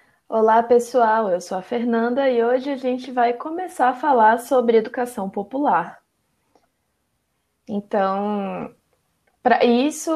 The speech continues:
a gente vai passar por três pontos básicos introdutórios. Primeiro, é, algumas definições sobre o que é educação popular, né? Quais são os principais princípios,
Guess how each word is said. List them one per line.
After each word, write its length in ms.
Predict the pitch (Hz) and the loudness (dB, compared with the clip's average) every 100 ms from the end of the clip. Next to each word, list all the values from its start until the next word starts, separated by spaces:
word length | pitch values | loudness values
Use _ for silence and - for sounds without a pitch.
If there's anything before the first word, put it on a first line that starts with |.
| 320 | 0
a 160 | 320 254 | 2 2
gente 460 | 233 240 247 262 233 | 2 -2 -4 -8 -2
vai 680 | 233 214 214 214 214 208 - | 2 2 2 0 -2 -4 -2
passar 720 | 247 240 - 220 208 233 - | 0 0 0 2 4 2 -2
por 420 | - 240 233 247 _ _ _ _ | -2 -2 -2 -10 _ _ _ _
três 360 | 285 285 311 - | 2 2 0 -2
pontos 600 | 285 247 262 254 254 202 | 2 4 2 -2 -2 2
básicos 880 | 208 196 202 226 262 254 285 269 226 | 4 6 4 2 -6 -6 -4 -2 0
introdutórios. 1200 | 233 247 220 208 208 190 175 180 220 269 - _ _ - - _ | 0 0 -2 -2 -4 0 0 2 -2 -6 -12 _ _ -20 -20 _
Primeiro, 760 | - 285 269 277 339 359 359 359 _ _ _ - | -2 0 0 0 0 -2 -4 -10 _ _ _ -8
é, 680 | 208 208 208 202 196 180 - _ - | -2 0 2 2 2 0 -8 _ -2
algumas 400 | 220 233 277 294 | 0 2 0 -2
definições 920 | 302 311 294 294 - 247 262 330 330 - | -2 -2 -2 -4 0 2 2 0 -6 -12
sobre 600 | - 254 208 240 240 233 - _ | -2 0 0 0 -2 -2 -8 _
o 100 | 226 | -6
que 180 | - 294 | -2 2
é 180 | 240 247 | 4 4
educação 480 | 262 254 233 226 | 0 -4 -4 -4
popular, 680 | 214 214 208 202 180 196 269 | -4 -4 -2 2 2 2 -2
né? 180 | 247 202 | -4 -4
Quais 200 | 202 208 | -6 -8
são 120 | 220 | -8
os 120 | 214 214 | -8 -8
principais 520 | 220 214 208 208 214 | -8 -8 -8 -8 -6
princípios, 960 | 247 269 - 202 190 - 277 311 - | -6 -6 -6 -8 -8 -6 -6 -8 -14